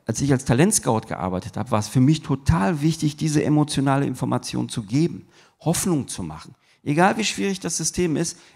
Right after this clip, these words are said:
es ist dennoch ein gutes System im Vergleich zu vielen, vielen anderen Ländern. Wir sagen ja, „Kanada super“,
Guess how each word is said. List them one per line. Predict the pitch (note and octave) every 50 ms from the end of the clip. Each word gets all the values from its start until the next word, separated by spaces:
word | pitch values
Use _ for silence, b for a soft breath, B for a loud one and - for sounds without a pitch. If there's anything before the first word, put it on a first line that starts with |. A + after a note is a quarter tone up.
| b _
es | - C#3 C#3 -
ist | D3+ B2+ - -
dennoch | D3+ E3+ G3 F#3 C#3+ A#2
ein | A2+ G2+
gutes | F#2+ G2+ - A2 G2 -
System | - F#2 - - G#2+ G2 G2+
im | G2+
Vergleich | - - A2+ A2+ A#2 A#2+ B2 -
zu | - B2
vielen, | - - - G#3 G#3 G3+ F#3+ F3+
vielen | - F3 E3+ E3 -
anderen | - D3+ D3+ D3 D3
Ländern. | C#3+ D#3+ E3+ - G#2 G2 B B B B B _
Wir | B2 A#2+
sagen | A#2+ C3+ B2+ D3+
ja, | D#3 C3+
„Kanada | B2+ - - D3+ E3 F3+ E3+ E3 D3
super“, | B2 C3+ F#3 F#3 - A3 A#3 -